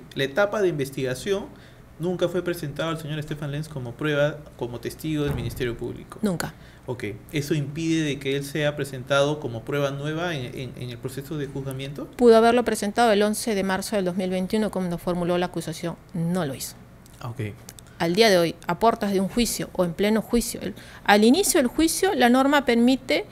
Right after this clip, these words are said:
Speaker 2: la posibilidad de presentar prueba, sí. Primero, si es prueba nueva, prueba de reciente obtención. No lo es,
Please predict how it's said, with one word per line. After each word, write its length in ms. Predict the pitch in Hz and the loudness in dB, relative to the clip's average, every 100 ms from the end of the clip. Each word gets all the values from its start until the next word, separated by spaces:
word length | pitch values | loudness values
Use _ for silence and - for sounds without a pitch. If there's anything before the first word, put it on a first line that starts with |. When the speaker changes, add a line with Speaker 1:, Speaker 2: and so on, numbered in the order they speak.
| - - | -14 -2
Speaker 2:
la 160 | 208 | 0
posibilidad 460 | - 208 - 202 233 | 2 0 0 2 4
de 100 | 285 | 4
presentar 760 | 269 220 202 196 - 226 233 - - | 4 0 0 -2 2 4 4 0 2
prueba, 360 | 240 277 339 427 | 6 8 8 4
sí. 280 | - - 180 - - - | 0 0 -2 -4 -20 -8
Primero, 340 | - 208 240 160 - | 0 4 4 2 -4
si 220 | - - | -8 0
es 120 | 240 - | 0 2
prueba 340 | 247 240 226 | 6 8 8
nueva, 320 | 214 175 131 - - - - - - | 6 4 0 -8 -20 -20 -20 -20 0
prueba 260 | 226 254 254 | 4 6 8
de 100 | 240 | 6
reciente 480 | 190 - 269 269 254 | 4 4 6 6 4
obtención. 540 | - 220 214 196 - - - - - - - | 2 -2 0 0 0 -6 -20 -20 -20 -20 -6
No 160 | 160 240 | -2 4
lo 100 | 190 | 10
es, 240 | 311 - | 10 8